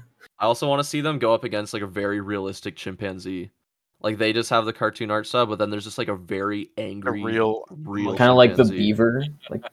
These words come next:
Speaker 3: like the beaver boss, but it's just, like, a chimpanzee.
Speaker 1: It's an actual, like, very, like, H D four K chimpanzee.
Speaker 3: <laughs>
Speaker 1: Have fun with that. Um, all right, Caesar won. Let's move on to the next round, where we've got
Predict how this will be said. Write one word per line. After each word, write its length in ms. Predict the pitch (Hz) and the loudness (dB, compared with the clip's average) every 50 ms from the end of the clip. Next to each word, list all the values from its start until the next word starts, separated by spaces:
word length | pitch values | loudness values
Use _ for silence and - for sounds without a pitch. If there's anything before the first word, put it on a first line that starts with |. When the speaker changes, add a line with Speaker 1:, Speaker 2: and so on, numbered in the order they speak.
| - | -4
Speaker 3:
like 200 | - 107 110 107 | 2 2 2 4
the 100 | - 107 | 4 2
beaver 360 | 95 87 98 101 101 104 107 | 2 2 0 2 4 4 4
boss, 400 | 104 107 107 104 113 120 135 - | 6 8 8 10 10 8 8 4
but 120 | - 104 98 | -2 -2 -2
it's 120 | 101 - | -2 -2
just, 140 | - 98 - | -6 -6 -6
like, 80 | 90 90 | -6 -8
a 60 | 95 | -8
chimpanzee. 680 | - - 90 - - - 90 95 101 - 104 98 98 | -6 -6 -6 -6 -4 -4 -4 -4 -4 -4 -6 -6 -6
Speaker 1:
It's 140 | 101 123 - | -6 -6 -8
an 80 | 110 - - | -8 -8 -4
actual, 440 | - 101 98 98 - - 101 98 | -2 -2 -2 -2 -6 -10 -12 -8
like, 180 | 98 95 90 - _ | -8 -8 -8 -8 _
very, 400 | - 98 104 101 101 101 101 101 | -10 -6 -4 -2 -2 -2 -2 -4
like, 180 | 101 95 92 - - | -4 -4 -6 -6 -6
H 300 | 107 104 104 - - - | -4 -4 -4 -6 -10 -12
D 160 | 101 101 98 | -10 -10 -10
four 260 | 92 - - 101 95 95 | -10 -8 -6 -6 -6 -6
K 420 | - - 101 95 92 87 90 - _ _ _ _ _ _ _ _ _ _ _ _ - | -4 -4 -2 -2 -2 -2 -6 -8 _ _ _ _ _ _ _ _ _ _ _ _ -14
chimpanzee. 680 | - - - 143 - 92 92 87 - 87 85 82 - - _ - - - | -8 -6 -6 -4 -4 -6 -8 -8 -6 -6 -6 -6 -6 -10 _ -20 -14 -6
Speaker 3:
<laughs> 160 | - 147 - - 185 _ _ - - - _ _ _ _ _ _ _ _ _ | -6 -6 -6 -6 -12 _ _ -20 -20 -20 _ _ _ _ _ _ _ _ _
Speaker 1:
Have 180 | - - 92 - | -12 -12 -12 -6
fun 160 | - 113 107 | -6 -4 -4
with 120 | 101 92 | -4 -2
that. 280 | - 90 92 87 73 - _ _ _ _ - - - _ _ _ - | -2 0 0 0 -2 -6 _ _ _ _ -20 -20 -20 _ _ _ 4
Um, 480 | 120 131 139 139 139 135 139 135 - _ _ _ _ _ _ _ _ _ _ - | 6 8 8 8 6 4 2 0 -6 _ _ _ _ _ _ _ _ _ _ 2
all 100 | 101 113 | 6 6
right, 260 | 120 127 120 101 - | 6 6 4 2 -2
Caesar 300 | - - 139 127 120 131 | -4 -4 -4 -2 0 2
won. 200 | 127 127 127 127 123 | 4 4 4 4 4
Let's 160 | 127 120 113 | 2 0 0
move 120 | 127 127 | 0 0
on 100 | 123 123 | 0 0
to 100 | 123 - | 0 -2
the 80 | - 123 | -4 -2
next 200 | 120 120 - - | -2 -2 0 0
round, 300 | 131 123 123 120 120 101 | 2 2 2 0 -2 -2
where 140 | 98 110 120 | 0 0 2
we've 160 | 123 127 117 | 2 0 0
got 340 | - 120 113 107 104 95 - | 4 6 6 8 6 6 2